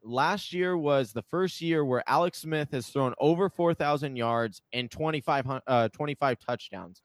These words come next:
First time in his career. So I do not like the, um, where he's going. I don't like the fact that he doesn't throw into tight coverage.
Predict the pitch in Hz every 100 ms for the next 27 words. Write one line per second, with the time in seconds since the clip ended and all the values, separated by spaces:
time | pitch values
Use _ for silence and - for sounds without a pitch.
0 | _ 202 196 - 180 143 110 117 135 -
1 | 139 127 101 92 139 120 107 _ _ _
2 | - 120 123 - 156 190 175 170 147 147
3 | 151 - - _ _ _ _ 113 104 -
4 | 120 107 101 101 143 175 175 - 175 160
5 | 151 151 147 131 _ _ 110 113 147 170
6 | 139 _ 139 135 139 - _ _ - 131
7 | - 135 127 127 113 120 127 127 127 127
8 | 101 143 135 147 165 - 147 147 160 -
9 | 135 139 - 143 139 135 139 170 147